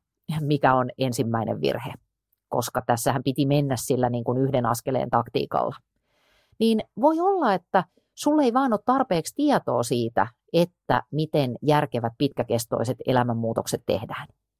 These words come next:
Niin silloinhan sitten kannattaa hankkia vaikka jotain P T:tä tai katella vähän YouTubea tai muuta, että mä saan oikeasti asiallista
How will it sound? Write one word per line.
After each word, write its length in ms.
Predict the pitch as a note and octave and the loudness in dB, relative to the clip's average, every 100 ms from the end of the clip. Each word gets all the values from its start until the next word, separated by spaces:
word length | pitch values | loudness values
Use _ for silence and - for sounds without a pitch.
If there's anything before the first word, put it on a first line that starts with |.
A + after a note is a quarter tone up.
| _ _ _ _ _ _ - | _ _ _ _ _ _ 0
Niin 420 | G3 G3+ G3 G3 _ _ - | 4 4 4 0 _ _ -2
silloinhan 480 | A#3+ A3 F3+ F3+ | 4 4 4 2
sitten 360 | F3 G#3 A3 G#3 | 0 -2 -2 0
kannattaa 760 | G#3+ G3 F#3+ - F#3 F3+ - | 0 0 0 2 4 4 2
hankkia 440 | F3+ F3 _ D#3+ D3 | -2 -4 _ 0 2
vaikka 280 | C#3+ - B2+ | 0 2 0
jotain 440 | B2+ B2 A#2+ A#2 - _ _ _ _ _ _ _ - | 0 0 0 -4 -12 _ _ _ _ _ _ _ 2
P 40 | B2+ A#2 | 2 2
T:tä 300 | B2+ A#2+ B2+ | 0 0 0
tai 320 | B2 A#2+ B2+ - | 2 2 0 0
katella 420 | C#3 C3+ B2+ B2 | 0 2 2 2
vähän 200 | C3 C3+ | 0 0
YouTubea 520 | C#3 C3+ B2 B2 C3 A#2 | 0 0 -2 0 0 0
tai 160 | B2+ | 0
muuta, 400 | D#3+ F#3+ F3 C3 - | 2 2 2 0 0
että 180 | D#3 D3+ | -4 -2
mä 60 | C#3+ | 0
saan 380 | F#3+ F#3 D3+ - _ _ - | 2 2 2 -2 _ _ 4
oikeasti 680 | G3 G3+ E3+ D3+ - D3 - | 4 4 2 0 0 -2 0
asiallista 600 | F3 F3 E3 C#3 C3+ - | 0 2 2 2 0 -4